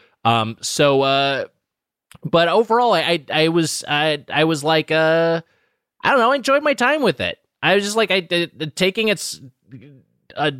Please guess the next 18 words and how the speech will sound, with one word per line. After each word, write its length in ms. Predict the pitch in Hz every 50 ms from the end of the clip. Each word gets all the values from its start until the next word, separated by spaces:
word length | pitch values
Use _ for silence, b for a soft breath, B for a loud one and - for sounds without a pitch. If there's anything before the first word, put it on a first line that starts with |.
| 123 -
putting 240 | - 190 208 220 214
it 100 | 214 190
in 40 | 180
the, 100 | 165 156 151 -
in 220 | 160 156 160 151
context 640 | - - - 165 208 226 - - 135 127 - - -
of 100 | 131 117
wh-, 160 | 123 147 127
of 160 | 131 135 120
when 140 | 131 170 -
it 120 | 170 -
came 240 | - 160 151 143 139
out. 220 | 160 202 208 165
I, 40 | 139
it's, 300 | 135 131 131 143 127 -
it's 260 | 139 113 135 - -
like 240 | 147 143 139 135 -
a, 180 | 143 143 147